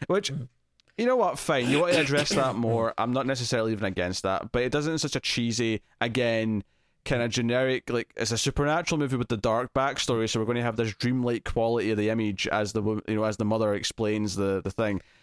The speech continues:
Speaker 1: But, you know, they, they started having injuries and, like, slashes in your
Speaker 2: Mm.
Speaker 1: backs, and Nancy, you were his favourite. Uh,
Speaker 2: Ugh.
Speaker 1: but the first
Speaker 2: Why
Speaker 1: time
Speaker 2: would you
Speaker 1: that
Speaker 2: tell your daughter that? <laughs>
Speaker 1: Yeah, the first time Nancy actually sees Freddy in, like, a dream, at least I,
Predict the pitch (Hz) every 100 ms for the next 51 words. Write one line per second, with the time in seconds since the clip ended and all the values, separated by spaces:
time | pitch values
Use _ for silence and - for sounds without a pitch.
0 | _ _ 131 131 131 110 - _ - 143
1 | 135 127 - 135 127 131 123 117 110 117
2 | 120 107 101 95 95 98 - - 110 110
3 | 113 104 98 95 110 104 95 - 104 95
4 | - _ _ - 107 110 127 - 95 95
5 | 113 120 90 82 - 95 92 117 95 82
6 | 76 _ _ _ 98 98 98 92 117 117
7 | 90 139 135 135 190 - 202 165 139 -
8 | 139 135 117 104 110 123 120 123 135 127
9 | - 123 120 120 - - 151 185 226 -
10 | 254 185 147 160 170 151 143 - 123 -
11 | 143 139 139 131 117 104 92 104 104 110
12 | 123 131 143 139